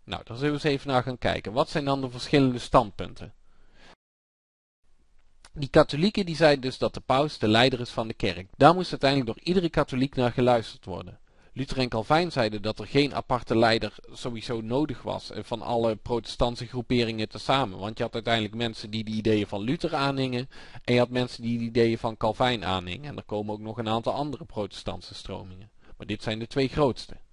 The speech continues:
Eh, die katholieken die zeiden ook dat alle ambten in de organisatie van de kerk vervuld moeten worden door geestelijken. Nogmaals, die geestelijkheid was nodig, zeiden de katholieken.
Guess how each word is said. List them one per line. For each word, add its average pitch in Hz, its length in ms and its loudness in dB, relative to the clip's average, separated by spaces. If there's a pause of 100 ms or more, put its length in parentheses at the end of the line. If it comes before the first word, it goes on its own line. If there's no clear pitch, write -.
Eh, 147 220 6
die 147 100 -2
katholieken 165 560 2
die 123 100 -6
zeiden 131 320 2
ook 139 140 -4
dat 117 220 0
alle 180 240 8
ambten 156 300 2
in 131 80 -4
de 131 80 -2
organisatie 127 720 0
van 113 140 -2
de 104 60 -8
kerk 101 400 -2
vervuld 170 440 -2
moeten 113 260 -6
worden 107 260 -6
door 113 160 -8
geestelijken. 123 600 0
Nogmaals, 104 420 -4
die 113 120 -8
geestelijkheid 104 680 2
was 107 160 -8
nodig, 147 400 0
zeiden 95 300 -4
de 101 60 -12
katholieken. 92 640 -10